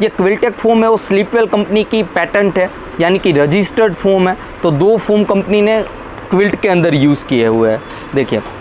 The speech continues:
इसका बेनिफिट क्या होगा। Nexa फोम है, वो आमतौर पर memory फोम ही है, मगर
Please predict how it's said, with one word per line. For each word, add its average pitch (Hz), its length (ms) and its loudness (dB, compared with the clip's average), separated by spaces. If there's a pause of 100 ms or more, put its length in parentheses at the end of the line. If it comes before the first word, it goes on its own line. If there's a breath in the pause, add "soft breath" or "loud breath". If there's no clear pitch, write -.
(200)
इसका 214 260 0
बेनिफिट 196 500 0
क्या 180 240 0
होगा। 120 420 0 (380)
Nexa 185 420 0
फोम 226 300 2
है, 240 60 2
वो 226 80 4
आमतौर 214 400 2
पर 220 140 0
memory 175 360 2
फोम 202 260 2
ही 196 100 4
है, 185 60 4
मगर 190 320 2